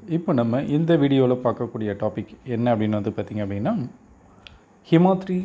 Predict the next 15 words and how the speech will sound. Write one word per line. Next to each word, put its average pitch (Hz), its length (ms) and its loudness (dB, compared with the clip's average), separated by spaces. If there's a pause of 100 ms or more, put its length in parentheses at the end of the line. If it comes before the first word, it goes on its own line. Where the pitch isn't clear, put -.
ஸ்பெஷலிஸ்ட் 147 640 -4
கெமிக்கல்ஸ் 127 480 -4 (120)
லிமிடெட், 113 380 -4 (220)
இதை 113 220 2
தான் 117 160 -2
பார்க்க 104 240 -6
போறோம். 165 200 -2 (840)
இவங்க 160 280 8 (140)
என்ன 202 300 2
மேனுஃபேக்சர் 139 520 0
பண்றாங்க 117 300 0
அப்படின்னு 110 220 -4
பார்த்தா, - 200 -12 (400)
கோல் 185 320 6 (180)
தார் 160 300 0